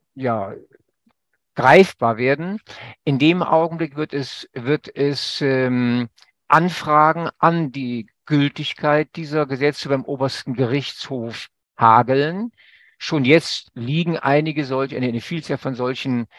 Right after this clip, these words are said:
äh, Anfragen an den obersten Gerichtshof vor. Der oberste Gerichtshof kann eigentlich nur diese Gesetzesvorstöße beziehungsweise dann erlassenen Gesetze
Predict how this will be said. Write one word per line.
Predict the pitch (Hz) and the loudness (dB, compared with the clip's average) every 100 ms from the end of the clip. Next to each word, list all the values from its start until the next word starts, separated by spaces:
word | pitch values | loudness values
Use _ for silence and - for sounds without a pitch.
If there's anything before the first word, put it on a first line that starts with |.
| - _ | -20 _
äh, | 127 | -4
Anfragen | - 135 143 - 131 131 131 | 0 -2 -2 -2 0 0 -2
an | 123 | -4
den | 120 | -6
obersten | 170 131 - - | -6 -8 -8 -8
Gerichtshof | 117 127 117 - 110 | -8 -8 -10 -14 -14
vor. | - - 131 170 247 - - - - - - | -12 -6 -2 -2 -4 -10 -20 -20 -20 -20 -4
Der | 156 | 2
oberste | 175 185 175 160 | 4 4 2 0
Gerichtshof | 156 185 175 - 165 - - | 2 2 -2 -6 -6 -8 -6
kann | 165 160 196 170 113 107 | -2 4 4 4 0 0
eigentlich | 127 143 156 165 - 147 - - | 2 4 4 -2 -8 -10 -10 -6
nur | 139 147 160 165 | -6 -4 -4 -4
diese | 127 160 156 | -6 -8 -6
Gesetzesvorstöße | 143 123 139 - - 143 - 135 135 - 139 135 135 131 | -4 -2 -2 -4 -12 -12 -10 -8 -8 -8 -10 -10 -8 -8
beziehungsweise | 120 135 110 120 | -6 -6 -4 0
dann | 123 123 | 2 2
erlassenen | 131 127 135 - 135 | 4 4 4 0 -4
Gesetze | 123 117 127 - - 127 | -2 2 0 0 -2 -2